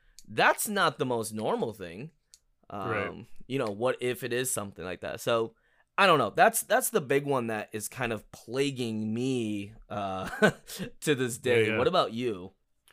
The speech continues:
Speaker 2: I think, I don't know. I, I think to a degree we all, we all deal with identity issues, so I wouldn't even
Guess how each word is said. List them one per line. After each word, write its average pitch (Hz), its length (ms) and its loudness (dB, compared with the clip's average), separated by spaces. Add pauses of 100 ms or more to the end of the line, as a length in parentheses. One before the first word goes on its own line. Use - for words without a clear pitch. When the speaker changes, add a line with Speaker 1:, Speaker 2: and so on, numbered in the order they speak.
(420)
Speaker 2:
I 127 120 0
think, 202 520 -6 (500)
I 175 140 -2
don't 202 140 0
know. 135 280 2
I, 131 360 -2 (840)
I 147 80 -6
think 196 420 -4
to 156 140 -4
a 147 60 -4
degree 131 280 -4
we 123 200 0
all, 113 260 -4 (120)
we 127 200 -4
all 120 140 0
deal 117 240 -2
with 113 140 -2
identity 107 540 -4
issues, 104 360 -6
so 113 120 -2
I 117 80 0
wouldn't 120 300 -2
even 107 320 -8